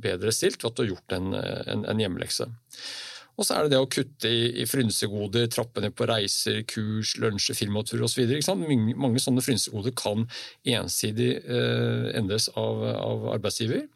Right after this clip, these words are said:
Og så er det å se på sykefravær, prøve å få ned korttidsfraværet. Det er masse man kan gjøre der, eh, som kan spare vikarkostnader. Og se på arbeidstiden. Kan vi, kan vi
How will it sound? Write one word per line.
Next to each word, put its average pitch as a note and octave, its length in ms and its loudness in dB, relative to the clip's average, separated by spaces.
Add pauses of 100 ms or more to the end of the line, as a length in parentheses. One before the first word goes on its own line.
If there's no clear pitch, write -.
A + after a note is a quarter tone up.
(1080)
Og G3 80 6
så G3+ 160 2
er E3 140 2
det F3+ 100 6
å F#3+ 80 4
se F3+ 160 2
på F#3 220 4 (100)
sykefravær, F3 560 2
prøve F#3 240 4
å F3+ 80 -2
få F3+ 140 6 (100)
ned C#3+ 320 4
korttidsfraværet. C3+ 720 4
Det - 80 -2
er D#3+ 160 -4
masse - 400 2
man B2+ 160 2
kan D#3 80 0
gjøre C3+ 160 4
der, F#3+ 240 2 (240)
eh, C#3 1200 2
som C#3+ 240 2
kan C#3 240 4
spare A#2+ 320 4
vikarkostnader. B2+ 800 2 (760)
Og G#3 400 4
se - 160 2
på F#3 220 0
arbeidstiden. F3+ 720 2
Kan E3 320 0
vi, F3 80 4 (720)
kan D3+ 240 0
vi D#3 160 4